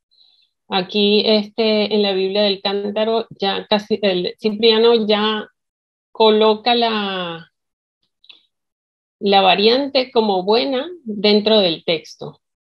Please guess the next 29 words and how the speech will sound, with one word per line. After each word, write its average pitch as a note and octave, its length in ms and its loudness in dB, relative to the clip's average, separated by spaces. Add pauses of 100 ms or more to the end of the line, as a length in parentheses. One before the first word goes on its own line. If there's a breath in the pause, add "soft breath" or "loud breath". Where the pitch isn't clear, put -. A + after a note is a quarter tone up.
(1080 soft breath)
Y G#3 680 4
si G#3 140 -2
nos G3 240 -2
fijamos G#3+ 760 -2
en, F3 560 -2 (1200 soft breath)
en G3+ 200 4
lo F#3+ 100 0
que G3 80 2
dice F3+ 240 -2
el G#3 140 -2
Textus G#3+ 400 -4
Receptus, A3+ 920 -4
si F#3 200 0
lo E3+ 160 -2
tiene, B3+ 560 2 (800 soft breath)
la G#3 180 2
Biblia F#3+ 340 0
del F#3 200 0
Cántaro F3+ 520 -4
si F3 160 -10
lo E3 200 -6
tiene, A#3+ 640 2
la F#3 260 0
del F3+ 200 0
Oso F#3+ 400 -2
lo F3 180 -2
tiene F3 260 -4
entre F3 280 -6
corchetes, B3+ 880 -4